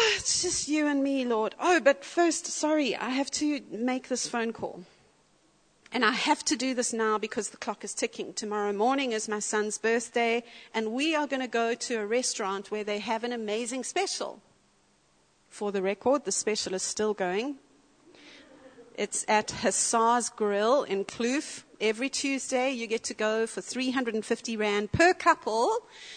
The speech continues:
for a starter and a main, and then pudding is a glass of melted chocolate that God made in heaven. And a bottle of wine is thrown in there as well. It's pretty good, three hundred and fifty rand per couple. So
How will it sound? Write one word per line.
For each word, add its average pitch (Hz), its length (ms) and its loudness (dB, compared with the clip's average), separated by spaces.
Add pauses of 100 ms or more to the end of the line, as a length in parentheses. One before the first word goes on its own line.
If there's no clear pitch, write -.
(220)
for 226 500 0
a 220 240 2
starter 247 720 2
and 233 120 2
a 226 40 4
main, 202 640 0 (320)
and 202 180 -2
then 202 200 0
pudding 233 460 0
is 208 260 -4
a 202 60 -2
glass 202 640 0
of 202 200 0
melted 202 520 -2
chocolate - 560 -6
that 185 160 -6 (160)
God 202 320 0
made 185 340 -6
in 190 160 -4
heaven. 190 580 -8
And 330 220 6
a 247 60 8
bottle 254 360 8
of 220 120 2
wine 208 340 4
is 196 200 -2
thrown 208 340 2
in 202 100 2
there 196 160 4
as 202 140 0
well. 214 120 6
It's 190 120 -2
pretty 277 240 0
good, 202 240 2
three 240 260 -2
hundred 220 160 0
and 202 120 -4
fifty 220 300 -4
rand 190 220 -4
per 202 60 -14
couple. 196 280 -6
So 220 280 0